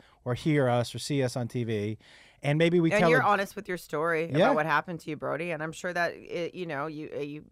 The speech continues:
Speaker 2: having to deal with people making assumptions about that can't be fucking fun. You know what I mean? Like, it can't be fun. I'm not comparing it to,
Speaker 1: But
Speaker 2: I'm
Speaker 1: you're
Speaker 2: just
Speaker 1: a hundred percent
Speaker 2: saying,
Speaker 1: right,
Speaker 2: yeah.
Speaker 1: because, or they'll judge,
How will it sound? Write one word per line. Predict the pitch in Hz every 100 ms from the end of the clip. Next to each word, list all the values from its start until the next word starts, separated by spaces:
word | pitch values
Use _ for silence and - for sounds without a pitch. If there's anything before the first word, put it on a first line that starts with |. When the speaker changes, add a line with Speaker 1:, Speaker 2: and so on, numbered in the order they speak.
| _ _ _ _ _ -
Speaker 2:
having | 190 175
to | 160
deal | 165
with | 160
people | 180 160
making | 147 151 165
assumptions | 160 127 139 151 156
about | 151 135 127
that | 135 -
can't | - 135
be | 123
fucking | 143 - 131 156
fun. | 135 185 175 - -
You | 156 165
know |
what | 165
I | 165
mean? | 165 175
Like, | 190 147 143
it | 143
can't | - 165
be | 185
fun. | - 180 92
I'm | 123
not | 175 143
comparing | - 151 135 127 123
it | 127
to, | 123 - _ _ _ _ -
Speaker 1:
But | 214
Speaker 2:
I'm | 247
Speaker 1:
you're | 220
Speaker 2:
just |
Speaker 1:
a | 180
hundred | 226
percent | 208 - 226
Speaker 2:
saying, | 233
Speaker 1:
right, | 139
Speaker 2:
yeah. |
Speaker 1:
because, | 175 190 185 - -
or | 175
they'll | 165 196 196
judge, | 135 165 165 147 143